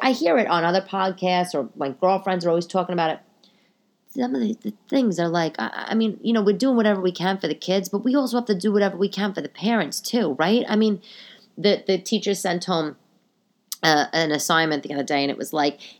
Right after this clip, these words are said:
"It's the one hundred days of school coming up, the one hundredth day of school, so we want you to do a hundred day of school project with your kid." And I'm just like, "Are you effing kidding me?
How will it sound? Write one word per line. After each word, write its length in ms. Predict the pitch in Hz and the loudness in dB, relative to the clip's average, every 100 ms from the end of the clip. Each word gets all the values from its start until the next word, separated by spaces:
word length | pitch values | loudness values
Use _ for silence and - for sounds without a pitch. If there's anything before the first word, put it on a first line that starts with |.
| - | 0
"It's 220 | - - | 2 4
the 180 | 190 165 | 6 8
one 280 | 175 277 320 | 6 4 6
hundred 460 | 294 277 262 233 | 4 4 4 4
days 360 | 277 285 277 254 | 6 6 6 4
of 160 | 247 | 4
school 600 | - - - 392 277 196 202 | 2 -2 2 6 8 6 6
coming 400 | 208 175 170 165 | 4 6 4 4
up, 180 | 208 | 4
the 80 | 240 | 4
one 240 | 226 349 415 | 4 4 4
hundredth 400 | 370 285 294 - | 4 2 0 2
day 240 | 294 285 | 4 4
of 80 | 269 | 2
school, 380 | - 320 277 226 | 0 2 4 4
so 260 | - 214 | 2 2
we 240 | 208 415 494 | 4 4 6
want 280 | 320 311 247 | 6 4 2
you 220 | 294 302 | 2 2
to 120 | 240 | 2
do 200 | 214 240 | 2 4
a 120 | 175 | 4
hundred 440 | 170 359 320 285 226 | 4 4 4 2 2
day 200 | 277 262 | 4 4
of 120 | 202 | 2
school 360 | - - 285 269 | -2 0 2 2
project 600 | - 233 208 196 185 - | 4 4 4 2 0 0
with 180 | 233 | 0
your 140 | - 180 | 0 -2
kid." 320 | - 156 - | 2 0 0
And 140 | 156 190 | -2 -4
I'm 180 | 247 233 | -4 -4
just 280 | 214 185 | -8 -4
like, 180 | - - - - - - _ _ | -4 -4 -10 -18 -18 -20 _ _
"Are 160 | - - - - | -14 -14 -18 -14
you 260 | 131 - - | -10 -8 -6
effing 500 | 196 - 226 117 - | -6 -4 -4 -4 -8
kidding 440 | - 131 190 240 | -12 -8 -8 -8
me? 300 | 269 226 147 | -6 -8 -8